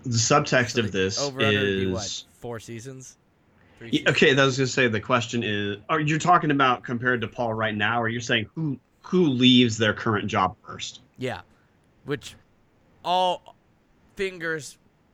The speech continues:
Speaker 2: and the Vandal fan base, right or wrong, would point to Paul being fired and whether the athletic department has not even the cojones, the, the backers and funding to pull the trigger on a rather large buyout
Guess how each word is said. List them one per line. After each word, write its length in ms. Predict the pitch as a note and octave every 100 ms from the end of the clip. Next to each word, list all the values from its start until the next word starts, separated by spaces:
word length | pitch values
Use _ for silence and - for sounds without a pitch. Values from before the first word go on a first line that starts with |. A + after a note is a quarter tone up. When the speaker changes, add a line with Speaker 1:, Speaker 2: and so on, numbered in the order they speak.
| _ _
Speaker 2:
and 380 | C3 C#3+ C#3 C3+
the 80 | C3
Vandal 340 | C#3 C#3 C#3+
fan 360 | - D3+ B2 A2+
base, 580 | G#2 A#2+ C3 - - -
right 240 | B2 A#2+
or 100 | A2+
wrong, 300 | A#2+ A#2 A2
would 140 | A2 G#2+
point 240 | A2+ G#2
to 60 | -
Paul 320 | - B2+ B2+
being 200 | A#2 G#2+
fired 680 | - - A#2 G#2 F#2+ F#2+ A#2 _ _ _ -
and 120 | A2
whether 380 | A#2+ A2+ A2 G#2 _ _
the 60 | A#2+
athletic 460 | A#2+ A2 C#3+ C#3+ -
department 560 | A#2 B2+ A#2 A#2 G#2+
has 720 | - A#2+ A2+ A2 G#2+ - - - _ _ _ _ _ _ _ -
not 180 | F3 F#3+
even 160 | E3
the 60 | D3
cojones, 600 | A#2 A2+ B2 G#2 F2+ -
the, 420 | A#2 A2+ A2 G#2+ - -
the 80 |
backers 640 | A2 C#3 C3+ - G#2 F#2+ -
and 240 | G#2+ G2
funding 560 | C#3 C3+ A#2 G#2 G2 - _ _ _ -
to 80 | -
pull 220 | C#3 B2
the 100 | G#2+
trigger 340 | C#3 A2+ A#2
on 140 | G#2+ G#2
a 120 | G#2
rather 380 | A#2 B2+ A#2+ A2+
large 320 | A2 G2+ G2
buyout 420 | A#2 A2 F#2+